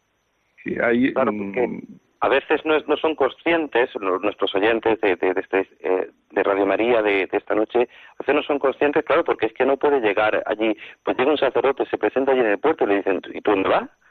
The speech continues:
Speaker 2: ¿A qué vas?
Speaker 1: Sí.
Speaker 2: ¿Qué, qué haces aquí? ¿Quién, quién le ha autorizado para entrar aquí?". Porque es que no es, eh, que tú llegas a cualquier puerto y te presentas, no un sa-, no un sacerdote,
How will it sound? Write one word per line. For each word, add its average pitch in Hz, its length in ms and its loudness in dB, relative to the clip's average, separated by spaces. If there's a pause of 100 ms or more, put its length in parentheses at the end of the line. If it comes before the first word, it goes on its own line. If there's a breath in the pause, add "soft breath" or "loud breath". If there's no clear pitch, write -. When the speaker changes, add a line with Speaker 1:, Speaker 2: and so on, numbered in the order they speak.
(200 soft breath)
Speaker 2:
¿A 104 140 -6
qué 107 140 0
vas? 107 160 0 (180)
Speaker 1:
Sí. 120 80 -2
Speaker 2:
¿Qué, 95 120 0
qué 127 100 -2
haces 113 300 -2
aquí? 202 420 -2
¿Quién, 127 220 2
quién 127 160 2
le 123 60 4
ha 117 40 4
autorizado 113 460 0
para 110 140 2
entrar 104 260 0
aquí?". 220 340 -2 (300 loud breath)
Porque 107 220 -2
es - 80 -4
que 139 180 0
no 127 180 2
es, 123 160 2 (160)
eh, 95 300 0
que 110 140 2
tú 120 180 -4
llegas 110 320 2
a 110 60 -4
cualquier 107 380 2
puerto 117 300 0
y 113 60 2
te 104 100 0
presentas, 107 500 0
no 117 80 0
un 123 80 0
sa-, - 160 0
no 131 120 2
un 147 80 -2
sacerdote, 113 680 0